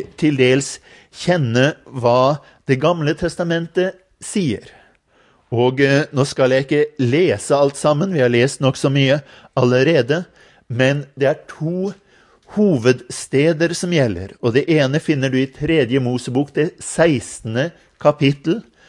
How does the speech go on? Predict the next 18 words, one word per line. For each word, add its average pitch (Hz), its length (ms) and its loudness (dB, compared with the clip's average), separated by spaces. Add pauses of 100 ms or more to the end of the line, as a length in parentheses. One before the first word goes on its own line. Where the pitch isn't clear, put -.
(240)
som 139 160 -2
er 127 240 4
om 127 80 -2
den 143 160 0
store 170 480 0
forsoningsdagen. 180 1040 -2 (560)
En 165 400 2
gang 160 320 0
om 175 240 0
året 135 460 2 (340)
hadde 123 400 0
de 135 240 2 (320)
en 147 300 2 (260)
minnedag 127 1500 0 (560)
for 135 320 0
å 131 140 2 (420)
minnes 120 960 0 (260)
de 135 460 2